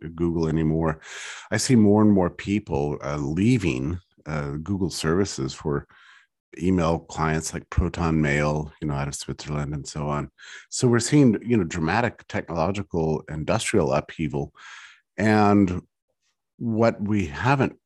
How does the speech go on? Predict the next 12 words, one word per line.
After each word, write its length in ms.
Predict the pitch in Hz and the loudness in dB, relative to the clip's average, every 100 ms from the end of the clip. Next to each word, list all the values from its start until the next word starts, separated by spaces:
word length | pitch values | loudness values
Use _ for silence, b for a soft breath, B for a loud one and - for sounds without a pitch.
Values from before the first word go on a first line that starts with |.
| _ 80 | _ -16
yet 380 | 92 90 123 156 | -10 -2 -2 -2
seen, 260 | - 90 | -2 -2
but 200 | 82 82 | -2 -4
which 240 | 90 90 80 | -4 -6 -6
is 80 | |
surely 380 | - - 127 117 | -4 2 4 4
coming, 500 | - 113 123 73 69 | 2 2 2 2 -2
is, 180 | 71 - - - | -6 -10 -16 -12
is 420 | 76 76 71 - - b b b b b | -4 0 0 -4 -12 b b b b b
huge 480 | - - 135 113 - | -6 4 4 4 0
political 440 | 82 104 165 - | 0 0 0 -4
change, 480 | - - - - | -8 -10 -12 -12